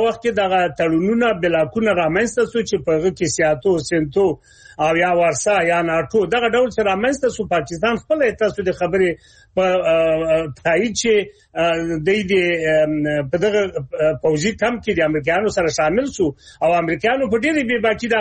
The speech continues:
خبره وکړه، ویلې چې دوست دې موږ دوست دی، له دوست سره دوستي کوو، له دښمن سره دښمني کوو. یعنې له پاکستانه یې ملاتړ وکوه.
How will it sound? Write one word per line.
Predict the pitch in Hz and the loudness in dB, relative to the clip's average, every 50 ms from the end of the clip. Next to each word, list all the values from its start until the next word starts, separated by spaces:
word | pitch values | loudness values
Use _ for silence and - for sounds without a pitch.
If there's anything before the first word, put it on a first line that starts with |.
| 202 - | 0 -2
خبره | 214 202 220 220 220 | -2 0 2 2 2
وکړه، | 214 208 - 208 208 | 2 2 2 0 2
ویلې | 202 220 214 208 196 196 185 | 2 4 2 2 2 0 -2
چې | - 190 160 165 | -2 -4 0 2
دوست | 208 214 190 147 | 2 2 2 0
دې | 196 185 | -2 -2
موږ | 202 190 180 170 | -2 -4 0 2
دوست | 226 240 214 - - | 2 2 2 0 0
دی، | 220 208 | -2 -2
له | 190 180 160 185 | -2 -2 0 0
دوست | 190 185 - | 0 0 0
سره | 196 190 185 175 160 - - _ _ _ - 156 | -2 0 0 0 -2 -4 -12 _ _ _ -2 0
دوستي | 180 180 131 - 269 285 - | 0 0 0 0 -2 -2 0
کوو، | 247 247 214 | 2 0 0
له | 185 165 | 0 -2
دښمن | 151 175 - - 180 175 143 - | -2 -4 -4 -2 -4 -4 0 0
سره | 175 160 151 143 | -2 -2 0 -2
دښمني | 160 - 160 156 147 156 147 - | -4 -2 -2 0 0 0 0 0
کوو. | - 143 127 - _ - - - 156 180 | 0 0 0 0 _ -20 -10 -2 0 0
یعنې | 220 247 254 226 190 | 2 2 2 0 0
له | 175 | 0
پاکستانه | - 175 165 131 - 156 131 - 202 208 240 247 | 0 0 -2 -2 -4 -8 -4 -2 0 0 2 2
یې | 240 226 208 190 | 2 0 0 0
ملاتړ | 185 175 175 175 - 285 320 | 0 0 0 0 0 0 0
وکوه. | 320 294 - - 220 208 196 190 | 0 -2 0 0 0 2 2 0